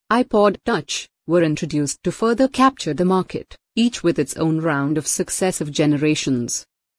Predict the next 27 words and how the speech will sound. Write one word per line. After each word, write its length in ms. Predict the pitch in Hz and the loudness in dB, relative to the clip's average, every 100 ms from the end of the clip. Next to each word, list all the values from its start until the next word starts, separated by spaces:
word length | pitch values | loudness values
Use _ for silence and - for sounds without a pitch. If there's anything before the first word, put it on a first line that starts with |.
| _ | _
Each 240 | 226 220 - | -2 -2 -4
step 360 | - 175 - | 0 0 2
in 120 | 170 | 0
the 80 | 156 | 0
Fire 400 | - 190 185 170 | 0 0 2 4
Aim 180 | 175 185 | 4 4
Ready 360 | 170 151 185 185 | 0 0 0 2
innovation 580 | 180 175 185 - 165 | 2 2 0 0 -2
generates 540 | 156 175 170 170 165 - | 0 0 2 0 0 -2
multiple 460 | 180 170 185 185 | 0 -2 0 0
platforms 680 | 170 156 143 - 165 165 180 | 0 -2 -4 -2 -2 0 -2
for 140 | - 185 | -2 -4
future 540 | - 214 - 165 160 | -2 -2 0 -2 0
innovation. 520 | 202 196 165 160 151 143 | 2 2 2 0 -2 -2
Apple 300 | 135 151 147 | -2 -2 -2
was 220 | 170 160 | -2 2
making 400 | 175 147 165 156 | 2 2 0 -2
huge 300 | - 202 - | 0 -2 0
inroads 500 | 175 160 147 139 - | -2 0 2 0 -2
into 300 | - 147 175 | -2 -2 -2
the 120 | 170 | -2
hearts 360 | 151 185 180 - | -2 -2 -4 -4
and 180 | 170 160 | -2 0
minds 320 | 156 165 208 | 2 2 2
of 140 | - 175 | 0 -2
the 80 | 190 | -2
customers, 720 | 202 - 165 147 135 131 | -2 -2 -2 0 -2 -6